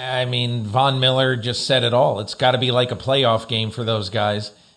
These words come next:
Yeah, they've outscored the opposition by fifty points so far. We know the opposition's oh and ten. They've gotta show America, and they've gotta show themselves that they're capable of beating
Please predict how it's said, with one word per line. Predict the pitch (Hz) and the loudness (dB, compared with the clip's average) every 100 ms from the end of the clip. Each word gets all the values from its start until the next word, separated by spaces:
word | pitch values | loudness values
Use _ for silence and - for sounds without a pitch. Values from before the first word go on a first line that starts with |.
| - | -4
Yeah, | 165 135 | 2 4
they've | 131 | 4
outscored | 135 151 143 - 151 135 | 6 6 4 0 0 2
the | 131 | 4
opposition | 127 120 107 131 123 123 | 4 2 -2 -4 -4 -4
by | 113 | -4
fifty | 110 131 117 120 | -4 -6 -6 -8
points | - 120 110 - | -6 -4 -4 -4
so | 117 | -6
far. | 110 117 107 117 - - _ | -6 -2 -2 -2 -6 -20 _
We | 143 | -4
know | 151 165 | 0 2
the | 123 113 | 2 2
opposition's | 117 113 110 117 123 110 | 2 0 -4 -4 -4 -2
oh | 120 120 | 0 0
and | 117 | -2
ten. | 123 135 101 85 - _ _ - | -2 -4 -4 -8 -16 _ _ -10
They've | 110 127 139 | 4 4 4
gotta | 127 135 131 | 4 4 4
show | - - 131 120 113 113 - _ | 0 2 4 4 2 -4 -10 _
America, | 127 131 139 127 - 107 | -4 0 0 0 -2 -4
and | 135 135 | 0 2
they've | 131 | 2
gotta | 156 147 | 2 0
show | - 151 | 0 0
themselves | 147 139 127 165 160 98 - - _ - | 0 0 0 2 2 0 -6 -14 _ -14
that | 110 | -4
they're | 131 123 | 0 0
capable | - 131 127 127 120 127 | 0 0 0 -2 -4 -2
of | 123 90 | -4 -4
beating | 110 127 117 101 98 | -4 -2 -2 -4 -6